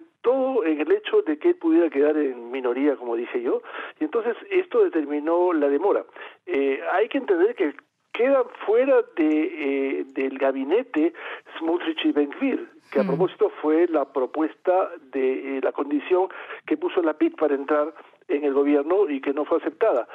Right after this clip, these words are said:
Speaker 1: Primero por el temor de, de, de Netanyahu de quedarse sin coalición y por otro lado el querer aceptar la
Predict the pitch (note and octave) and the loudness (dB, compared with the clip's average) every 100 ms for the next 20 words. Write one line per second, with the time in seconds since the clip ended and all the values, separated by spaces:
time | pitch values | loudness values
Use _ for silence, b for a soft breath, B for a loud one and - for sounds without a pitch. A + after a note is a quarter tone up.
0 | B B E3+ G3 C#4 F3+ D#3 - D3 F3+ | B B -2 0 2 2 0 0 2 2
1 | F3+ E3 C#3 C3+ C#3+ - C3 B2+ B2+ B2+ | 2 2 0 -2 -4 -2 0 2 0 -2
2 | B2+ B2 C3 C#3 D#3 E3+ C#3 B2+ C3+ - | -4 -2 -2 0 2 2 2 0 0 -4
3 | D#3 C3+ C3 B2 - B3+ F3+ A#3+ _ B | -6 -2 -2 -4 -2 0 0 -4 _ B
4 | B B B B _ F#4 D4 - A4+ - | B B B B _ -6 0 2 2 2
5 | - A3+ G3+ A#3+ - _ _ _ _ _ | 2 4 4 2 -4 _ _ _ _ _
6 | _ _ - F#4 - E4 E4 G4+ - - | _ _ -2 0 2 4 4 4 2 -2
7 | - - F3+ C#3+ | 0 0 2 0